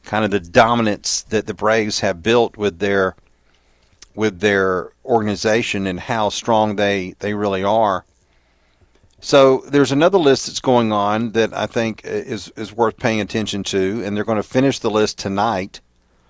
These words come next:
and that is the top one hundred players in the sport of baseball, in Major League Baseball. And, uh, we'll, we'll, we'll, I'm gonna kinda go through it as, and see who the,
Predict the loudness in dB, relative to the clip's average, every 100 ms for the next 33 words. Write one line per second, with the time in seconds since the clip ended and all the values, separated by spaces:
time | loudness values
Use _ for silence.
0 | _ _ _ _ _ -4 0 2 2 2
1 | 2 -2 -8 -10 -6 -6 -2 0 2 0
2 | -2 -2 -2 0 2 0 -2 -6 -4 -2
3 | -4 -2 2 2 0 -12 _ -10 -6 -2
4 | -4 -6 -14 -16 -20 _ _ _ _ _
5 | _ -6 0 0 0 -4 -4 -6 -6 -12
6 | -18 -20 _ _ _ _ _ _ _ _
7 | _ _ _ _ _ _ _ -20 -20 _
8 | _ _ _ -8 0 2 4 2 2 2
9 | 0 2 0 0 0 4 4 2 -4 -4
10 | -4 -4 -2 -2 -2 -2 2 2 2 2
11 | 2 0 -8 -8 -8 -6 -2 0 0 -4
12 | -2 -2